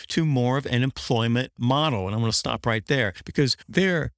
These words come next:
Livingstone is not talking at all about name, image, and likeness. Because again, by the very,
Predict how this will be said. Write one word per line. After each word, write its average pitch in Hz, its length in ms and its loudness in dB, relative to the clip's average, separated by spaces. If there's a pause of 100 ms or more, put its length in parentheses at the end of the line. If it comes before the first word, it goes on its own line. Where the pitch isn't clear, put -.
(260)
Livingstone 175 460 -2
is 147 80 -2
not 160 180 -4
talking 180 400 -2
at 175 120 -2
all 190 360 0
about 120 320 0
name, 98 300 0
image, 90 340 0
and 90 160 4
likeness. 80 500 -2 (120)
Because 151 320 0
again, 156 320 0
by 117 120 0
the 117 80 -2
very, 139 280 -2